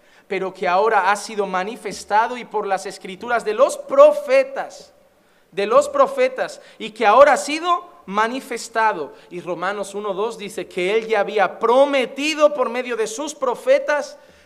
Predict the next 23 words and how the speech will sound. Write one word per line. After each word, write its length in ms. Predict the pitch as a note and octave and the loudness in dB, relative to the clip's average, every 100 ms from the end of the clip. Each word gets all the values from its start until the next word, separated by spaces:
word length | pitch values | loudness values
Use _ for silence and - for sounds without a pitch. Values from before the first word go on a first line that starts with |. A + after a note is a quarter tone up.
| - | -14
en 140 | F#3 | -8
las 140 | F3 D#3+ | -8 -6
santas 560 | F#3 G3 G3+ G3 G3 - _ _ | -6 -6 -4 -6 -6 -18 _ _
escrituras. 1200 | D#3+ D3+ - D3 C#3+ C#3+ B2+ A2 - - - - _ _ _ _ | -16 -14 -14 -16 -16 -16 -20 -20 -20 -20 -20 -20 _ _ _ _
Así 300 | D3 - A3 | -20 -20 -16
que, 80 | D4+ | -12
hermano, 400 | A#3 A3 B3 C#3+ _ _ _ _ _ _ - | -10 -10 -14 -18 _ _ _ _ _ _ -4
Pablo 500 | G#3 A#3 C#4 C4+ C#4 | -2 2 4 4 2
entra 400 | A#3 B3+ - G#3 | -6 -8 -4 -2
a 20 | |
Romanos 500 | F#3 F#3+ A3 C4 C4 | -2 -2 -4 -4 -8
uno 260 | B3+ C4 C4 | -10 -8 -4
con 160 | A3 G#3+ | -4 -6
unas 300 | A#3 A3+ G3 | -6 -8 -4
verdades 760 | F#3 E3 E3+ G3 B3+ - - _ _ - | -6 -4 -6 -6 -10 -14 -20 _ _ -16
y 120 | G#3 | -6
termina 480 | G#3+ G3+ A#3 B3+ A3 | -6 -4 -8 -6 -4
Romanos 500 | G3 G3 A3+ C4+ A3 | -4 -6 -6 -8 -10
dieciséis 720 | A#3 F3+ - A3 C4 - _ _ _ _ | -16 -16 -12 -12 -12 -18 _ _ _ _
con 200 | F#3+ F3 | -12 -10
las 260 | E3 D3+ | -10 -12
mismas 580 | D#3+ G3 G3 G#3 G#3 - _ | -16 -14 -14 -12 -14 -16 _
verdades. 800 | D#3+ D#3 D3 D#3 C#3 A2+ - - | -12 -12 -10 -10 -10 -16 -20 -20